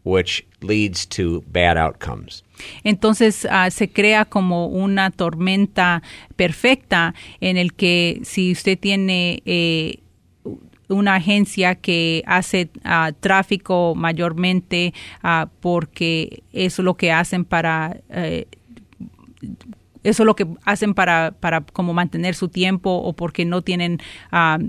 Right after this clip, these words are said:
Speaker 2: el número de llamadas de otra clase, ah, más las paradas de tráfico o las multas de tráfico les dan, ah,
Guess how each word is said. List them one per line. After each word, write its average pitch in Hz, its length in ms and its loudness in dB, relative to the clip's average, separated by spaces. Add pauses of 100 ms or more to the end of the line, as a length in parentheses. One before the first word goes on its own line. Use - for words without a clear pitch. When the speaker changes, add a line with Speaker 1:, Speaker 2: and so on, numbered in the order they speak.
Speaker 2:
el 175 160 0
número 196 240 4
de 180 80 2
llamadas 170 640 2
de 170 240 0
otra 180 320 0
clase, 175 600 0 (340)
ah, 151 280 0
más 170 720 2 (720)
las 180 220 0
paradas 175 380 4
de 175 100 0
tráfico 185 680 0
o 175 140 -2
las 165 260 -2
multas 190 340 0
de 175 80 -2
tráfico 180 580 -2
les 170 460 -4
dan, 175 580 0 (100)
ah, 160 340 0